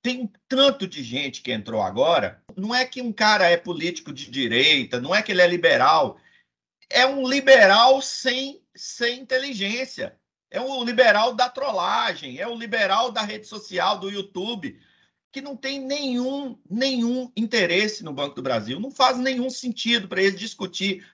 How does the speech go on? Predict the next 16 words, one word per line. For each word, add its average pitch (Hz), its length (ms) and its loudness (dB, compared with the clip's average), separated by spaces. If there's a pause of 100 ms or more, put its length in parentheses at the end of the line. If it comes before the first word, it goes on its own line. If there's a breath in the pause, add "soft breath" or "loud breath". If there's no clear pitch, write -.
papel 196 420 2
de 143 100 -12
Banco 160 220 -6
do - 80 -12
Brasil 135 380 -6
ou 240 80 -2
não. 240 340 -4 (280)
Então, 262 320 -2
este 277 380 -4
Congresso 180 440 2
Nacional 139 440 -6
que - 60 -20
vai 156 140 -6
tomar 143 260 -6
posse 135 380 -4
aí, 104 240 -8